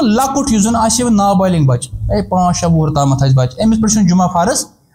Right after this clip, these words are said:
اگر یہِ مسجد منٛز کانٛہہ اَنون تہِ، یہِ گوٚو بہتر، روب ووب گژھِ نہٕ کَرُن بَچَن کینٛہہ۔ اگر یِم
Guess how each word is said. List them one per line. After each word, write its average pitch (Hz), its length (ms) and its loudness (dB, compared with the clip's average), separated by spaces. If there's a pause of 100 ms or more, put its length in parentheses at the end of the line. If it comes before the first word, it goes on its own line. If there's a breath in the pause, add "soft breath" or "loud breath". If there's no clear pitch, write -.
اگر 202 240 0
یہِ 220 80 0
مسجد 208 260 0
منٛز 214 160 2
کانٛہہ 220 200 -2
اَنون 247 340 0
تہِ، 254 100 0
یہِ 339 220 -2
گوٚو 202 160 2
بہتر، 190 340 0
روب 202 460 0
ووب 196 180 0
گژھِ 185 140 -2
نہٕ 202 80 -2
کَرُن 190 180 0
بَچَن 175 280 0
کینٛہہ۔ 147 200 -4 (280 loud breath)
اگر 262 240 0
یِم 311 220 -2